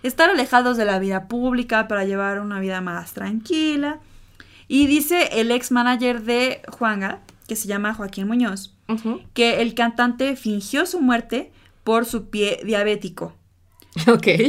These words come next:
Speaker 1: Ajá. <laughs> Lo que orilló a orquestar todo esto para desaparecer de los escenarios sin que lo buscaran. Y además quería evitar que su familia se peleara por sus bienes, ¿no? Entonces,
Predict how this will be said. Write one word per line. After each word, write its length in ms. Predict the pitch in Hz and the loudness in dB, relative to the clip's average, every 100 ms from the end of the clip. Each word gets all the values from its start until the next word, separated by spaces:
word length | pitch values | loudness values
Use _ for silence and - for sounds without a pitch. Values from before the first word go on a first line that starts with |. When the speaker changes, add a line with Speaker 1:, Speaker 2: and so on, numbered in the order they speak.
| 294 | 2
Speaker 1:
Ajá. 320 | - - 320 | 2 4 6
<laughs> 1200 | 302 - 233 - 220 233 233 302 - - - - | 6 4 -2 0 0 2 0 -2 -6 -12 -18 -2
Lo 200 | 233 - | -2 2
que 80 | 233 | 2
orilló 360 | 226 214 240 | 2 4 6
a 600 | 247 254 240 220 202 190 208 | 8 10 10 8 8 4 0
orquestar 580 | 208 202 220 214 214 | -2 -4 -4 -2 -2
todo 180 | 220 220 | 0 0
esto 680 | 214 214 214 202 180 175 165 - | -2 -2 -2 -2 -2 -4 -6 0
para 300 | 190 190 180 | 2 2 0
desaparecer 680 | 196 202 196 196 196 208 | -2 -4 0 0 0 -2
de 80 | 208 | -2
los 120 | 220 | -4
escenarios 640 | 226 226 247 226 220 254 - - - - | -4 -4 -2 -2 -4 -8 -12 -20 -20 -6
sin 260 | 240 240 | -2 -2
que 100 | 240 | 0
lo 140 | 226 208 | 0 0
buscaran. 540 | 208 - 196 175 165 - - - | -2 -2 0 0 -2 -10 -10 0
Y 60 | |
además 420 | 220 226 226 277 | 2 4 4 2
quería 280 | - 254 240 | 0 0 2
evitar 420 | 247 240 226 233 | 2 2 2 2
que 100 | 240 | -2
su 120 | 233 196 | -6 -8
familia 420 | 190 196 208 220 | -6 -4 -4 -4
se 120 | 202 | -6
peleara 520 | 190 180 190 202 208 | -6 -4 -2 -2 -6
por 160 | - - | -10 -16
sus 260 | - 196 | -16 -12
bienes, 500 | 185 185 - - - | -8 -6 -8 -12 -14
¿no? 120 | - - | -14 -14
Entonces, 480 | - 226 220 - | -14 -16 -16 -18